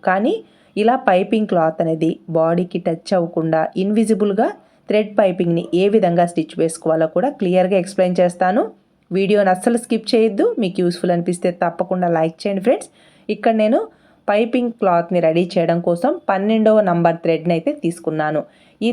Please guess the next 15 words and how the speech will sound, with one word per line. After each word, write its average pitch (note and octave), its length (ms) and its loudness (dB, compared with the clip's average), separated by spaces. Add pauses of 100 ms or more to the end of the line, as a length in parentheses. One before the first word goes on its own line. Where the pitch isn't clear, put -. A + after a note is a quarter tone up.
థ్రెడ్ G#3 260 4
అయితే G#3+ 180 2 (100)
కరెక్ట్గా G3 500 0 (120)
మనకి F3+ 320 0
నార్మల్ F3+ 400 2 (120)
పాదంతో E3 440 0 (300)
ఈజీగా A3 500 0 (120)
థ్రెడ్ E3+ 280 0
పైపింగ్ని E3 460 0
స్టిచ్ G#3 280 -2
వేసుకోవచ్చు. D3+ 560 -4 (280)
Already G#3+ 420 0
నేను A3 200 2 (420)
కటింగ్ A3 380 0
చేసేటప్పుడు F3 640 0